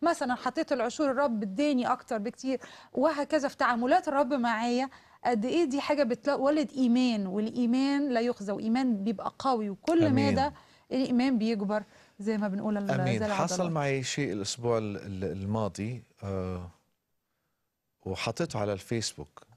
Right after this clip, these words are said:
Speaker 2: اختبار رائع، اختبار حقيقة أنا، أنا الرب لمسني من خلاله، وعدة إخوة قالوا لي: "لازم تشاركوا مع الإخوة على الفيسبوك"، which I did. آه،
Speaker 1: شوقتنا يا حضرة القسيس.
Speaker 2: آه، ال-، آه، طلع-،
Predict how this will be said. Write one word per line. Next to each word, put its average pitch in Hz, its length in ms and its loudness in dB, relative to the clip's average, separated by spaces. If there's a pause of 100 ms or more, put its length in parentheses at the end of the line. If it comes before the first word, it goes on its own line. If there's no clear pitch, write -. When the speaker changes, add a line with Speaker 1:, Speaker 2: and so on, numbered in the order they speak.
(140)
Speaker 2:
اختبار 117 460 -4
رائع، 107 400 -2 (320)
اختبار 110 400 -4
حقيقة 110 440 -4
أنا، 98 680 -4
أنا 101 140 -2
الرب 107 200 -2
لمسني 104 420 -4
من 95 100 -4
خلاله، 104 460 -2 (600)
وعدة 120 400 0
إخوة 117 220 -2
قالوا 117 140 0
لي: 113 60 0
"لازم 113 300 -2
تشاركوا 110 460 -4
مع 92 100 -2
الإخوة 90 300 -4
على 87 140 -2
الفيسبوك"، 107 560 -6
which 90 180 -4
I 98 40 -4 (100)
did. 123 100 -2 (800)
آه، 101 440 0
Speaker 1:
شوقتنا 233 560 0
يا 247 60 0
حضرة 220 200 -6
القسيس. 208 340 -6
Speaker 2:
آه، 120 300 2
ال-، 107 640 0 (760)
آه، 92 300 -8 (340)
طلع-، 139 140 -2